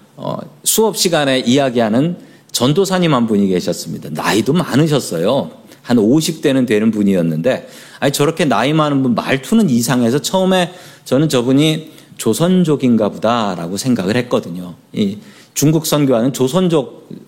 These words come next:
전도사님들이 종종 계시니까요. 그런데 알고 보니까 이분이 이북에서 내려오신 분이에요. 탈북하신 분이었습니다. 아주 유명한 분이었는데,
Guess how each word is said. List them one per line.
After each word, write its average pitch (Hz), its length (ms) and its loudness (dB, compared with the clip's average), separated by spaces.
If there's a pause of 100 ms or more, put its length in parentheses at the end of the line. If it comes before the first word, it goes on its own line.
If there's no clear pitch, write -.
전도사님들이 117 760 2
종종 113 400 2
계시니까요. 95 680 -2 (640)
그런데 180 280 0
알고 151 320 2
보니까 147 320 2
이분이 147 640 2
이북에서 220 640 2
내려오신 113 480 0
분이에요. 78 300 -6
탈북하신 247 720 0
분이었습니다. - 800 -2 (360)
아주 127 320 0
유명한 151 420 2
분이었는데, 92 840 -2